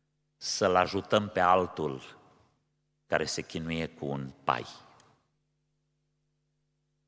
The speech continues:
Analiza aceasta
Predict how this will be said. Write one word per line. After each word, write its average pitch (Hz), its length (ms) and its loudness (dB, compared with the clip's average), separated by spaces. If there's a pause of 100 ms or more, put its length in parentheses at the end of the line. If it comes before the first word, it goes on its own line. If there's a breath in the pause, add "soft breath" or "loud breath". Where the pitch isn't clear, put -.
(880 loud breath)
Analiza 151 680 12
aceasta - 680 6